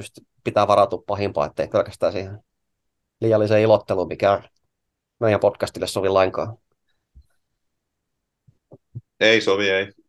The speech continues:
Speaker 2: Verrattuna <laughs> Demba Savageen, joho-, johon nyt tää vertaus heitettiin, niin käsittääkseni hänellä, hän tuli kyllä aika rapakuntoisena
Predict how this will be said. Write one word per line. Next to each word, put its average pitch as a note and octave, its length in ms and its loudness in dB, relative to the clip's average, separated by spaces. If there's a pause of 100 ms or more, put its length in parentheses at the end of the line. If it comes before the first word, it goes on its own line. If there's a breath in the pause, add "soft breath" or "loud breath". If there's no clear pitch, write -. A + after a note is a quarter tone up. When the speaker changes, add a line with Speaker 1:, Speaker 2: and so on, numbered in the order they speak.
(120)
Speaker 2:
Verrattuna A#2+ 640 2 (200)
<laughs> - 400 -6
Demba A2+ 280 4
Savageen, F#2+ 580 0 (480)
joho-, F#2 260 -6
johon F#2+ 200 -2
nyt G2 120 -8
tää G2 140 0 (340)
vertaus F#2+ 460 0
heitettiin, F#2 420 -2
niin F#2 100 -8
käsittääkseni G2 640 -2
hänellä, G2+ 420 -2 (1080 loud breath)
hän G#2 220 -2
tuli G2+ 160 2
kyllä G2+ 140 2
aika G2+ 160 4
rapakuntoisena F2+ 1040 0